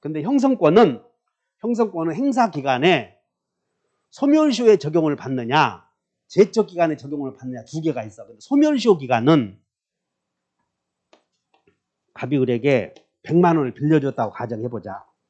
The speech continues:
그러면 채권은, 여러분들 채권의 행사 기간이 몇 년이라고 했어? 십 년. 그래서 십 년간 행사하지 않으면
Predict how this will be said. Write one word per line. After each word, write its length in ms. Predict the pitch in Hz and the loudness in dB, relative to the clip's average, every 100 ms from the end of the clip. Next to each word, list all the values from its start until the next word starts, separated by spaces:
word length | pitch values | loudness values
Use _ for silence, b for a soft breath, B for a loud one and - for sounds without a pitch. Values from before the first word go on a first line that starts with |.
| _ _ _ _ _ | _ _ _ _ _
그러면 200 | - 139 135 | -8 -8 -2
채권은, 640 | 240 226 180 220 165 90 _ _ - | -2 2 4 6 4 2 _ _ -12
여러분들 300 | 123 127 117 | -8 -8 -8
채권의 440 | - 220 185 160 120 | -6 -4 0 0 0
행사 340 | 247 233 208 | -6 -6 -6
기간이 280 | 139 131 123 | -6 -8 -8
몇 180 | 110 147 | -8 -6
년이라고 420 | 147 135 110 104 | -4 -4 -6 -8
했어? 300 | 98 98 - _ _ _ _ _ | -18 -20 -20 _ _ _ _ _
십 180 | - - | -18 -10
년. 200 | 190 127 | -8 -8
그래서 560 | 98 120 113 139 92 _ _ _ _ | -8 -6 2 0 0 _ _ _ _
십 160 | _ 240 | _ -4
년간 440 | 269 269 247 196 | -2 -2 -2 0
행사하지 460 | 202 254 220 208 156 | 0 -2 -2 -2 0
않으면 540 | 139 123 156 160 107 | -2 0 2 2 0